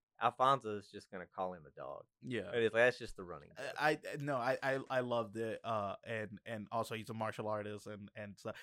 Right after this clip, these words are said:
Speaker 2: like, you wrote that one fight scene so well, uh, with, like, uh, I think it was ag-,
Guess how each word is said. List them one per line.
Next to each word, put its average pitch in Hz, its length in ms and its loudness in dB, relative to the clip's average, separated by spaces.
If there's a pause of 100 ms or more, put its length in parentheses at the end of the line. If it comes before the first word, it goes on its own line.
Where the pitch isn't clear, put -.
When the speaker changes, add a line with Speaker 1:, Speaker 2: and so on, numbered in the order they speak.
(160)
Speaker 2:
like, 139 140 2
you 160 120 8
wrote 208 240 8
that 170 160 8
one 139 220 6
fight 127 340 0
scene 123 260 -6
so 123 340 4
well, 110 460 2 (380)
uh, 101 400 0 (120)
with, 107 280 -8
like, 98 360 -6 (300)
uh, 95 260 -4 (1300)
I - 60 -6
think 123 160 -8
it 113 40 -6
was 110 160 -8 (100)
ag-, 110 220 -16